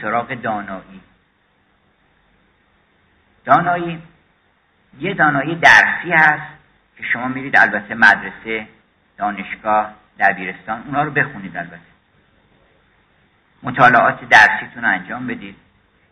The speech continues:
ولی یه مطالعاتی هست که بهش می‌گن لیبرال استادیز، مطالعات آزاد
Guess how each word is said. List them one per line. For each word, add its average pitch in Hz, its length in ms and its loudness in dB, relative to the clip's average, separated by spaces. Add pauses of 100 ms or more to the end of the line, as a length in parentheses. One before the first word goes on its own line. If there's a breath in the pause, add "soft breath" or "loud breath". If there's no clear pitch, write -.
ولی 151 160 -4
یه 208 140 -6
مطالعاتی 160 720 0
هست 165 220 0
که 160 60 -12
بهش 143 200 -10
می‌گن 139 420 2
لیبرال 120 680 2
استادیز، 92 480 -4 (300)
مطالعات 117 380 -4
آزاد 113 680 0